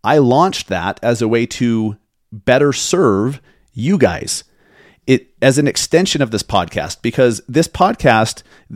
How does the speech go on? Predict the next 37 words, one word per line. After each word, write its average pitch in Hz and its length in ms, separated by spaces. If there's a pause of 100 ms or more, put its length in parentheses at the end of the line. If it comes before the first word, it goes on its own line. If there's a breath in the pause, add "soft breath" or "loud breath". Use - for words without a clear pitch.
(420)
this 143 240
is 185 100
a 151 80
one-way 123 540
thing, 92 460 (100)
right? 110 300 (100)
Even 143 240
though, 147 100
yes, 127 240
I 101 100
get 104 200
some 143 220
sponsorship 123 600
dollars 110 360
from 110 120
some, 110 200
from 110 340
some 110 160
of 110 60
these 117 100
companies, 101 480 (360 loud breath)
and 104 360 (100)
it, - 420
probably 123 400
not 120 220
nearly 123 380
as 104 100
much 104 340 (640)
m-, 123 140
money 123 300
coming 113 260
in 113 140
from 104 120
that 98 140
as 90 100
you'd 87 140
think, 143 380